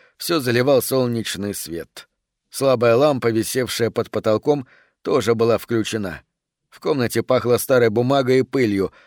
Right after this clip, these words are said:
словно детектив оказался в подвале книжного магазина или в архиве газеты. Хантер стоял рядом с большим деревянным столом,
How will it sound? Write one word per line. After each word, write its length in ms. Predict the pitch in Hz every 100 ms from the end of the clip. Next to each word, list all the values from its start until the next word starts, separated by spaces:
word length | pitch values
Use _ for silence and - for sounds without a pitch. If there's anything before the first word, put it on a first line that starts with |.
| _
словно 420 | - 135 117 123 120
детектив 480 | 123 123 - 147
оказался 580 | 120 113 104 135 127 127
в 80 | 107
подвале 440 | 127 123 135 120
книжного 480 | 117 127 123 104 120
магазина 640 | 110 107 107 101 139 139 123 - _ -
или 220 | 113 123
в 80 | 127
архиве 440 | 135 - 113 104
газеты. 560 | 107 113 95 82 65 - _ _ _ _ _
Хантер 420 | - 156 127 123 123
стоял 340 | - 131 120
рядом 320 | 123 120 120
с 60 | 107
большим 420 | 120 117 131 120
деревянным 560 | 120 120 120 117 113 104
столом, 400 | - 110 139